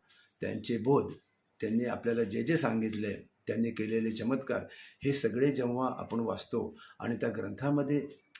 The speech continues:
त्यांनी जे आपल्याला बोध दिलेले आहेत ते जेव्हा आपल्या डोक्यात जातील आणि आपल्याला ज्ञानप्राप्ती होईल, तेव्हा संकट मुळात येणार नाही आणि असलेलं संकट निघून जाईल. एवढी मोठी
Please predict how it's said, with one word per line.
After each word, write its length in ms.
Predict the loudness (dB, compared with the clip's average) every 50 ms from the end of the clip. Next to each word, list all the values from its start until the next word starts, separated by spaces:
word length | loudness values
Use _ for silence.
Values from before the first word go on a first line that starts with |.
| -4 -4
त्यांनी 260 | -2 0 2 2 2
जे 120 | 2 2 0
आपल्याला 340 | 0 0 0 0 0 0 -2
बोध 300 | -2 0 0 0 0 0
दिलेले 280 | -2 -2 -2 -2 -2
आहेत 220 | -2 -2 -2 -4 -6 -10 -18 _ _ _ _ _ _ _ _ _ _ _ _ _ _ _ _ _ _ _ 0
ते 100 | 2 4
जेव्हा 220 | 4 4 4 4 2
आपल्या 200 | 0 0 -2 -2
डोक्यात 340 | -2 -4 0 2 2 2 4
जातील 340 | 2 0 0 0 -2 -2
आणि 160 | -2 -2 -2 -2
आपल्याला 360 | -4 -4 -2 0 0 2 2
ज्ञानप्राप्ती 680 | 0 0 0 0 -2 -2 -2 -2 -4 -6 -4 -2 -2
होईल, 260 | 0 0 0 -2 -4 -6 -12 -18 -20 -6 -2
तेव्हा 200 | -2 0 0 0
संकट 420 | -2 -2 -4 -4 -4 -2 -2 -2 -2 -2 -6 -6
मुळात 280 | -2 2 6 6 6 4 4 0 -2
येणार 260 | 0 2 2 2 2
नाही 180 | 2 0 -2 -2 -6 -12 -14 -6
आणि 140 | -4 -2 0
असलेलं 360 | 0 -2 -2 -2 -2 0 0
संकट 360 | 0 0 -2 -2 -2 -2 -4
निघून 440 | -4 -4 -4 -2 0 2 4 4 4
जाईल. 300 | 4 2 2 0 -4 -8 -14 -20 -20 _ _ -4
एवढी 220 | -2 2 4 4 4
मोठी 580 | 4 4 2 2 0 0 0 0 -4 -8 -14